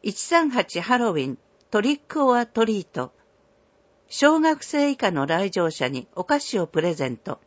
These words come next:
日時はいずれも十月十二日祝日、午前九時から午後四時三十分までです。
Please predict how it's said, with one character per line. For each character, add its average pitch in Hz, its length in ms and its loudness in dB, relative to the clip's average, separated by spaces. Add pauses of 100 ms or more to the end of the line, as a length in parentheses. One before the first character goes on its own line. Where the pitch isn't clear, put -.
(1500)
日 285 320 0
時 208 140 2
は 156 240 2
い 202 80 -4
ず 226 160 2
れ 220 80 6
も 196 260 -2 (320)
十 285 240 2
月 285 300 -2
十 254 220 0
二 233 180 2
日 220 440 -2
祝 - 300 -4
日、 180 380 -4 (480)
午 277 180 2
前 277 220 0
九 - 160 -2
時 214 160 -2
か 143 140 -2
ら 139 160 0 (240)
午 285 140 0
後 269 120 4
四 269 140 2
時 214 120 -2
三 240 280 2
十 247 100 -2
分 139 380 -2
ま 127 80 -4
で 131 160 -6
で 131 160 -4
す。 - 180 -18